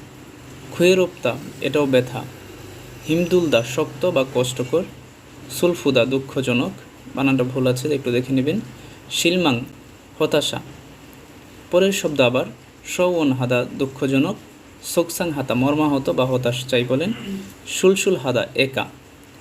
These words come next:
আন্দুয়ে দা হবে না, অউল হাদা বা ওর আদা বিষণ্ণ। খামজগ আবেগ, এটা তো আমরা সবাই জানি। পরের শব্দ মুসপ্তা ভয় পাওয়া, মুসপ্তা মানে কি?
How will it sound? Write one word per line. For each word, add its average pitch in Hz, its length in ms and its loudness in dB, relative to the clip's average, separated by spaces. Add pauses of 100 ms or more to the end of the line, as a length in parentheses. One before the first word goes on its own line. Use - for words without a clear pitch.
(480)
আন্দুয়ে 180 460 4
দা 135 340 2 (140)
হবে 131 200 0
না, 110 120 -4 (840)
অউল 185 320 4
হাদা 135 280 0
বা 147 100 4
ওর 151 240 4
আদা 135 220 2
বিষণ্ণ। 135 540 -4 (1300)
খামজগ 143 420 4 (140)
আবেগ, 135 300 -2
এটা 127 180 0
তো 120 80 -4
আমরা 127 120 2
সবাই 123 300 2
জানি। 123 260 2 (760)
পরের 170 200 6
শব্দ 131 320 -4
মুসপ্তা 160 640 -2 (200)
ভয় 139 220 2
পাওয়া, 107 260 -2 (640)
মুসপ্তা 143 400 -2
মানে 131 180 2
কি? 202 240 2